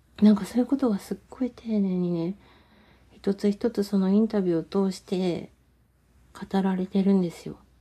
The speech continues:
うん、なんかその問題の中にある問題をさらに丁寧に紐解きながら、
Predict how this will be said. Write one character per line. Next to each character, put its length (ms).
う 40
ん、 340
な 100
ん 40
か 120
そ 120
の 120
問 300
題 200
の 120
中 280
に 140
あ 80
る 260
問 280
題 280
を 120
さ 160
ら 160
に 280
丁 180
寧 140
に 100
紐 320
解 140
き 140
な 140
が 140
ら、 340